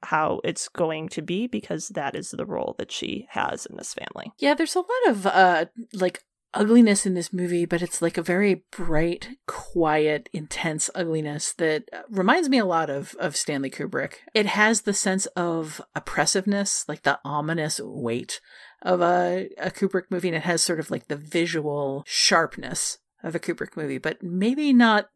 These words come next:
Speaker 2: uh, cer-, not the, not the sense of significance, certainly.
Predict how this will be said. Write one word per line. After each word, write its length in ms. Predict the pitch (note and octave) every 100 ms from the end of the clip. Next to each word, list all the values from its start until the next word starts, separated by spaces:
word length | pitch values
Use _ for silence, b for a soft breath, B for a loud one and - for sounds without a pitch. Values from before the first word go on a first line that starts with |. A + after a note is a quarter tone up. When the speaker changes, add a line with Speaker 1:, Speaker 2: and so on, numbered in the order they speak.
| -
Speaker 2:
uh, 100 | -
cer-, 220 | G#3 - -
not 240 | A3+ A#3
the, 240 | G#3+ -
not 220 | A3+ A#3 A#3+
the 40 |
sense 220 | - G#3
of 80 | G3
significance, 840 | - - - D#3 - - E2+ - -
certainly. 520 | - - - - -